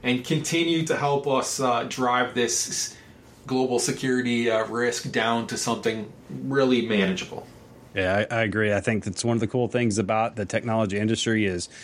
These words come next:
Speaker 2: uh, all the companies compete against everybody, but when security, you know, when it comes to security, everybody's on the same page. It's, it's an us versus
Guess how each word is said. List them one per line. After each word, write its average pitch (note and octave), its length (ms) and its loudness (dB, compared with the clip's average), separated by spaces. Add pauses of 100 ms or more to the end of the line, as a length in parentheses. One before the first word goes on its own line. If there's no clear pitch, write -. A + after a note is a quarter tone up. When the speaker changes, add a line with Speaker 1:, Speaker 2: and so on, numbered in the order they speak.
(280)
Speaker 2:
uh, G#2 180 -2
all A#2+ 140 2
the B2+ 80 2
companies C3+ 420 -2
compete B2 320 -2
against A#2+ 320 0
everybody, G#2+ 500 0
but F#2+ 320 -2
when F#2+ 440 -4 (320)
security, A#2+ 840 0 (180)
you B2 80 -2
know, A2+ 60 2
when A2 60 -2
it G#2+ 40 -4
comes B2+ 160 0
to A#2 60 2
security, G#2+ 400 0
everybody's G#2 320 0
on G#2 100 2
the F#2+ 60 0
same F#2 220 -2
page. F#2 320 0
It's, F2 140 -4
it's - 200 -6
an G2 120 -2
us G2+ 180 0
versus G2 500 0